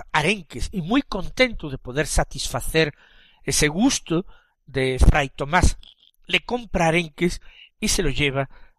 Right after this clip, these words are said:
de, a la abadía, a su abadía de Fossanova. Así pudieron darle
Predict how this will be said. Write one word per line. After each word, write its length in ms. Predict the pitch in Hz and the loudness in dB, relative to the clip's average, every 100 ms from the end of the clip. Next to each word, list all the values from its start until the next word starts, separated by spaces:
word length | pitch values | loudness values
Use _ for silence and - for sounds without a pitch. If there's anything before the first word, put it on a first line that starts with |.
| _ - | _ -6
de, 180 | 160 - | -4 0
a 120 | 165 | 0
la 80 | 143 | 2
abadía, 400 | 131 123 131 123 | 0 0 0 -2
a 40 | |
su 220 | - 151 | -2 0
abadía 380 | 135 127 135 143 | 0 0 0 -2
de 100 | 120 | 0
Fossanova. 640 | - 127 - 120 117 107 - - - - - - _ | -2 -2 -2 -4 -6 -8 -12 -14 -16 -20 -20 -20 _
Así 240 | 170 - - | 0 2 2
pudieron 460 | 233 220 220 190 | 0 0 0 0
darle 400 | 170 226 202 226 | 4 4 4 0